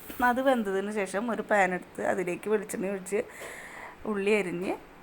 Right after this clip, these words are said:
അത് തൂമിക്കുക. തൂമിച്ചതിന് ശേഷം നമ്മൾ ഈ പതിര് അതിലേക്ക് കൊട്ടി കൊടുക്കുക. എന്നിട്ട് നന്നായിട്ട്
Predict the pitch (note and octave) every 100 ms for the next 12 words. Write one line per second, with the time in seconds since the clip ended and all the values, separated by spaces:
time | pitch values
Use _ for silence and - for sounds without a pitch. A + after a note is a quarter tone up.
0 | - G3+ G3 A#3+ - - - - - -
1 | - - A3+ F#3+ F#3 F#3 E3 F3 - -
2 | G#3 G3+ G3 G3 A3 G3+ F#3 F#3+ A3+ F3+
3 | F3+ G3 G3+ F#3 F3+ A3 - F#3 F#3 -
4 | E4+ - - F#3 E3 E3+ E3 - - -
5 | - G#3+ G#3 G3 - A3+ A3+ F#3 F3+ F3+
6 | F#3 F#3 B3